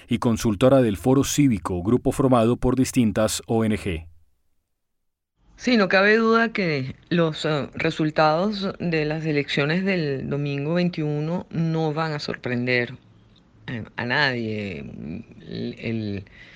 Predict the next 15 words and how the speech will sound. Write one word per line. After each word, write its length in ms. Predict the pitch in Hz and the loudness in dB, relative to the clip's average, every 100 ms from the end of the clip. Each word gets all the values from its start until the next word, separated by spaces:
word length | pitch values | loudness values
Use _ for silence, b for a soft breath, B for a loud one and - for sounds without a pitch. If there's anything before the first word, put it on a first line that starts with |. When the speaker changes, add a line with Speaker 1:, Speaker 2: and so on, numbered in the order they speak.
| B B B B - - | B B B B -20 -10
Speaker 2:
el, 200 | 120 113 117 | -8 -6 -6
el 140 | 123 | -2
partido 760 | 127 120 - 143 156 175 175 | 0 -2 -2 0 2 2 2
del 340 | 147 131 120 110 | 0 -2 -2 -2
gobierno, 720 | 117 139 135 123 156 208 160 | -2 2 2 0 -2 -2 -2
el 200 | 120 113 | -4 -6
P 240 | 113 139 127 | -6 -6 -4
C 220 | - 143 | -2 -2
V, 580 | 131 127 143 151 202 220 | -2 0 0 2 0 -2
va 480 | 156 127 123 131 147 | -2 -2 -2 -6 -6
seguramente 580 | 143 120 110 107 104 | -4 -4 -4 -4 -4
a 40 | 131 | -4
tener, 380 | 139 120 - - | -4 -4 -6 -8
pues, 320 | - 135 147 | -6 -4 -4
un, 280 | 147 113 | -4 -6